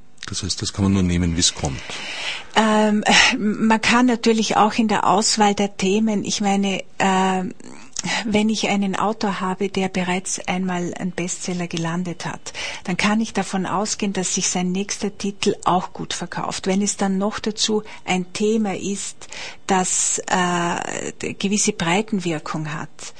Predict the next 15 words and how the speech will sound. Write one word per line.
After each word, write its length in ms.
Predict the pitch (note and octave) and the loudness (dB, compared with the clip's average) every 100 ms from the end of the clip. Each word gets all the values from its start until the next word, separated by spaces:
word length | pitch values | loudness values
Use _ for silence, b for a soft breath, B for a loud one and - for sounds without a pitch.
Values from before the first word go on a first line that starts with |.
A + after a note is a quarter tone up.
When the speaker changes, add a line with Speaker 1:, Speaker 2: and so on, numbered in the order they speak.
| B B B B B | B B B B B
Speaker 2:
dann 180 | - G#3 | 2 2
sind 300 | G3+ B3 A#3 | 4 2 4
das 260 | A3+ - - | 2 2 0
Voraussetzungen, 1000 | - G#3 F#3+ G#3 - G#3+ G#3 A3 G#3 G3+ | 2 2 4 2 2 2 4 4 4 2
die 100 | G#3 | 2
sehr 260 | - G3 | 2 2
gut 260 | G3 G#3 G3+ | 2 -2 -2
sind, 640 | - F#3+ F#3+ F#3+ - - - | 0 2 0 -2 -4 -4 0
äh, 60 | F#3 | 2
um 500 | F#3 F3+ - G3 F#3+ | 2 0 2 2 2
auf 180 | E3+ | 0
die 120 | - F#3 | -2 -4
Bestsellerliste 840 | F3 - - F#3 E3+ F3 - F#3 | -2 -4 -4 -2 -2 -4 -6 -6
zu 140 | - | -6
kommen. 540 | E3 - D#3 C3 - | -4 -6 -4 -6 -6